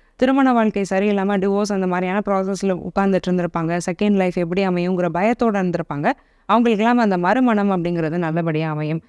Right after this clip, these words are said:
So, ரெண்டாவது மாப்பிள்ளையோ பொண்ணோ டக்குன்னு ஃபிக்ஸ் ஆகுறதெல்லாம் இந்த ரெண்டாயிரத்தி இருபத்தி ஆறுல அமையும். So, அவங்க அந்த மறுமணத்துல இருந்த தம்பதி வந்து குழந்தைகள்லாம் இல்லாம இருந்தாங்கன்னா, அவங்களுக்கும் குழந்தை பிராப்தம்லாம் கிடைக்கக்கூடிய ஒரு யோகம் அப்படிங்கிறது இருக்கு. "இல்லைங்க, முதல் திருமணமே எங்களுக்கு இன்னும் நடக்கல" அப்படின்னாலுமே, இந்த சனி அந்த ஏழாம் இடத்தை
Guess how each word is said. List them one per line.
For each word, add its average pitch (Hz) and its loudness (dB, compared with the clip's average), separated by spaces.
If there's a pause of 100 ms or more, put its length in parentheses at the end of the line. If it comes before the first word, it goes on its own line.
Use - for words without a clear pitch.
(140)
So, 208 0
ரெண்டாவது 208 2
மாப்பிள்ளையோ 196 0
பொண்ணோ 185 0 (120)
டக்குன்னு 220 -2
ஃபிக்ஸ் 208 -2
ஆகுறதெல்லாம் 185 0
இந்த 190 0
ரெண்டாயிரத்தி 185 -2
இருபத்தி 185 -2
ஆறுல 170 -2
அமையும். 160 -4 (220)
So, 233 2
அவங்க 233 4
அந்த 220 2
மறுமணத்துல 262 0
இருந்த 233 0
தம்பதி 220 0
வந்து 214 -2
குழந்தைகள்லாம் 226 0
இல்லாம 202 -2
இருந்தாங்கன்னா, 202 0
அவங்களுக்கும் 233 2
குழந்தை 220 2 (120)
பிராப்தம்லாம் 196 0
கிடைக்கக்கூடிய 185 0
ஒரு 170 0
யோகம் 180 0
அப்படிங்கிறது 165 -2
இருக்கு. 156 -4 (300)
"இல்லைங்க, 220 2
முதல் 202 2
திருமணமே 214 0
எங்களுக்கு 202 0
இன்னும் 196 0
நடக்கல" 185 0
அப்படின்னாலுமே, 175 -2
இந்த 247 2
சனி 240 -2
அந்த 190 -2
ஏழாம் 254 2
இடத்தை 226 -2